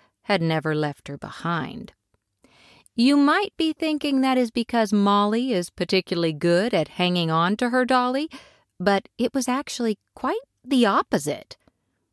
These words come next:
Her dolly was, in fact, particularly good at hanging on to Molly. The only reason her doll, we should really call her by name now,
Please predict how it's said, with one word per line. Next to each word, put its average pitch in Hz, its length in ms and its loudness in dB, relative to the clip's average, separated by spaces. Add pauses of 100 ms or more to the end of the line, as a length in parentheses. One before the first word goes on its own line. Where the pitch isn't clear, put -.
Her 208 200 0
dolly 180 800 -4
was, 226 300 2
in 403 180 0
fact, 170 540 -4 (440)
particularly 202 1040 -4
good 175 460 0 (260)
at 233 160 2
hanging 214 460 2
on 202 220 0
to 277 140 -2
Molly. 311 560 -2 (720)
The 190 260 2
only 180 380 4
reason 160 420 2
her 165 200 0
doll, 160 380 2 (760)
we 233 260 4
should 170 260 0
really 156 300 2
call 151 340 0
her 156 160 -2
by 151 220 -2
name 160 420 2
now, 151 380 -4